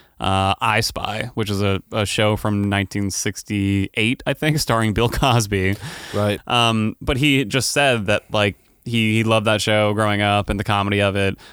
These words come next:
Speaker 1: And the scene with, uh, Paulie and Christopher eating the ketchup packets in the truck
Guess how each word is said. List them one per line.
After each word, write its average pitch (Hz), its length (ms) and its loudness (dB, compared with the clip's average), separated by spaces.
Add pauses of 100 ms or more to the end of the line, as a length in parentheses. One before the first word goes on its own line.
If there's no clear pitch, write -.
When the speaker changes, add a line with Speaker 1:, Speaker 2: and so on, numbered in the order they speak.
(140)
Speaker 1:
And 101 580 0
the 98 200 -4
scene 107 460 0
with, 104 240 -2
uh, 98 240 2
Paulie 101 260 0
and 95 80 -4
Christopher 104 400 -2
eating 98 240 -2
the 95 60 -4
ketchup 98 300 -4
packets 95 540 -4
in 104 160 -2
the 95 80 -2
truck - 520 -4